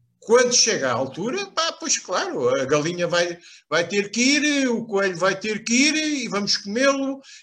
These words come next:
e tudo bem. Agora, é preciso, de facto, nesses grandes, nas questões de grande dimensão, nomeadamente esses que implicam o transporte, os matadouros, não é por acaso que os matadouros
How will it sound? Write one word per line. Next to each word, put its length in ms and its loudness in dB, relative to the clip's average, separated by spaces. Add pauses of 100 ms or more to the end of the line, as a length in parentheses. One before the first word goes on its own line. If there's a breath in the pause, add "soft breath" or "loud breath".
e 100 -6
tudo 280 -2
bem. 320 2
Agora, 440 0
é 100 6
preciso, 580 -4
de 100 -14
facto, 320 -4
nesses 300 -2
grandes, 500 -2 (300 loud breath)
nas 180 0
questões 380 -2
de 80 -16
grande 300 -2
dimensão, 560 -6
nomeadamente 580 -4
esses 180 -4
que 100 -12
implicam 380 -10
o 80 -8
transporte, 560 -6 (380 soft breath)
os 160 0
matadouros, 840 0 (360 loud breath)
não 100 0
é 60 4
por 180 0
acaso 400 0
que 60 -12
os 100 -4
matadouros 840 -2